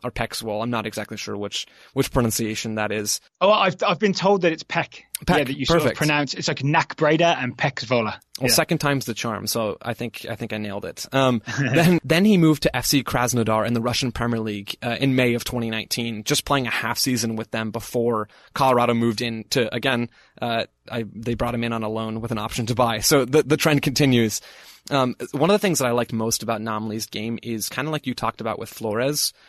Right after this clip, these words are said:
Speaker 1: They're different, they're very different players, but they each have that positional versatility. He can play as a central attacking midfielder. He can play as a winger.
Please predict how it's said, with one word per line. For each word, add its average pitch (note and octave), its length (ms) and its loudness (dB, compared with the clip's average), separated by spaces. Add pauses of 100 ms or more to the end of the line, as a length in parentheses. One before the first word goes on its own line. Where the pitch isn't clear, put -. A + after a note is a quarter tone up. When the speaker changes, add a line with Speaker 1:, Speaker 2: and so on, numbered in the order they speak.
(140)
Speaker 1:
They're C#3+ 100 4
different, C3 320 0
they're C3 100 6
very C3 300 2
different A#2 280 -4
players, A#2+ 380 -4
but A2+ 140 -4
they A#2 80 -4
each A#2 240 -6
have A2 240 -2
that A2+ 220 -6
positional A2 480 -6
versatility. G#2+ 720 -6 (360)
He C#3+ 100 0
can C#3 180 2
play B2 280 4
as A#2+ 240 0
a A#2 80 -2
central C3+ 300 0
attacking D3 340 -2
midfielder. D3+ 460 2 (260)
He - 120 -12
can D#3 120 2
play B2 220 2
as A#2+ 120 -2
a A#2+ 40 -4
winger. C#3+ 440 0